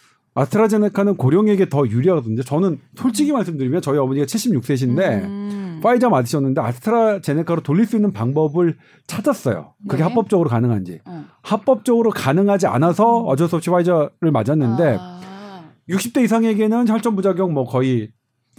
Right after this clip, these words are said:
Speaker 1: 파이자, 모더나와 다르지 않고요.
Speaker 2: 음.
Speaker 1: 그다음에 이제 이게, 어, 어쨌든 아데노바이러스 벡터를 그 모델, 그러니까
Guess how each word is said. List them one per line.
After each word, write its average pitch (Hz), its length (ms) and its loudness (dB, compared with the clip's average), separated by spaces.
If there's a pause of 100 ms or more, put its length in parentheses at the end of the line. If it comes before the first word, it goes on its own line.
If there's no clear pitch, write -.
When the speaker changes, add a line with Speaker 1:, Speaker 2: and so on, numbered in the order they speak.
Speaker 1:
파이자, 202 380 4
모더나와 151 460 4
다르지 143 340 2
않고요. 127 600 0
Speaker 2:
음. 170 380 -14
Speaker 1:
그다음에 220 340 2
이제 170 240 2
이게, 151 460 4 (580)
어, 131 540 0
어쨌든 160 640 0 (540)
아데노바이러스 196 800 4
벡터를 202 1800 0 (520)
그 160 340 2
모델, 180 400 2
그러니까 135 260 -2